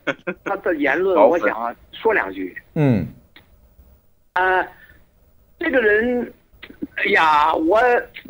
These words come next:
Speaker 2: 这个洗脑他洗的是，我觉得是被共产党洗脑洗的是，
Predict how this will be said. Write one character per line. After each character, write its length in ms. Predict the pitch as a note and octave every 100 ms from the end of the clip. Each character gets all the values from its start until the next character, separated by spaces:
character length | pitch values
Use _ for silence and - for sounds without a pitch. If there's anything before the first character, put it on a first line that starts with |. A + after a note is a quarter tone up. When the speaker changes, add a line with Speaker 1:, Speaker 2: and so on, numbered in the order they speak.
| - - -
Speaker 2:
这 140 | -
个 120 | A#3 A#3
洗 280 | - - A#3
脑 200 | G3+ C#3+
他 140 | G3 G3+
洗 240 | - C#3+
的 120 | C#3
是， 200 | D3 D#3
我 200 | B2+ C3
觉 200 | C#3+ A#2+
得 280 | A#2+ C3+ C#3+
是 220 | - D#3+
被 160 | D3 F#3
共 180 | G3+ D#3+
产 80 |
党 160 | D#3+ D#3+
洗 140 | - E3+
脑 160 | C3
洗 160 | - B2
的 100 | B2+
是， 220 | C#3+